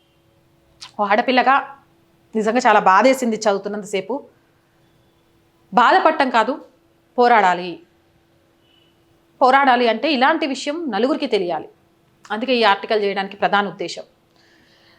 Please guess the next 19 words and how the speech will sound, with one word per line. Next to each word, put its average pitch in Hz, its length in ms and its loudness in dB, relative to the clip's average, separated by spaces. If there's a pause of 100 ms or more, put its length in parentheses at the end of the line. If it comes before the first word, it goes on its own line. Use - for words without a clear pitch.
(360)
షేక్ 370 300 4
అంకుల్తో 370 580 2 (200)
నాకు 247 180 -4
పెళ్ళయ్యాక 247 640 0 (120)
పీరియడ్స్ 220 380 -6
మొదలయ్యాయి. 190 580 -6 (500)
పదిహేను 220 360 -6
రోజుల 214 220 -2
తర్వాత 208 600 -4 (160)
అతను 208 180 -6
కనిపించకుండా 202 560 -6
పోయాడు. 165 340 -6 (840)
కడుపు 359 260 2
నొప్పితో 320 300 2
ఆసుపత్రికి 269 520 0
వెళ్తే 254 640 -2
డాక్టర్ 220 520 -2
గర్భవతినని 240 580 -4
చెప్పారు. 214 500 -4